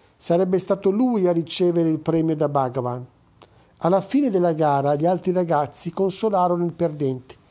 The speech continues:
"Non ti preoccupare, può succedere. Ma come hai, hai fatto a cadere? Sei un bravissimo atleta, sei sempre stato primo, per anni. Com'è potuto succedere?"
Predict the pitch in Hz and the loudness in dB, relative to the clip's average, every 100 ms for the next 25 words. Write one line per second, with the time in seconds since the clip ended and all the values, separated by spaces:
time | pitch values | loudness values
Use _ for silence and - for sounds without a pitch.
0 | _ _ - 180 202 214 202 185 185 - | _ _ -2 0 0 -2 0 -2 -4 -2
1 | 160 131 135 - - 170 - 160 - 160 | -2 -2 -6 -14 -4 -2 -2 -6 -2 0
2 | 139 135 135 - _ - - _ _ 151 | 0 -2 -6 -14 _ -20 -20 _ _ -4
3 | 147 240 262 214 180 196 - 147 139 139 | -2 0 2 2 2 0 -2 -2 0 -4
4 | 139 147 135 127 135 135 143 - _ _ | -4 -6 -6 -4 -2 -2 -4 -10 _ _
5 | _ - 180 180 180 185 208 - 196 185 | _ -2 0 2 2 0 -2 -4 -2 -2
6 | - 185 156 - 135 135 _ _ - 151 | 0 0 0 -2 -8 -8 _ _ -6 -4
7 | 147 226 185 185 202 190 190 - 175 143 | -2 -4 -2 -2 -2 -2 -2 0 0 -2
8 | 131 - _ 160 160 160 135 131 127 - | -4 -8 _ 0 2 2 0 -4 -10 -16
9 | _ _ _ - 220 294 - 202 202 175 | _ _ _ -4 0 0 0 -2 -2 -4
10 | - 147 - 156 156 165 180 | -4 -8 -4 -2 0 0 -2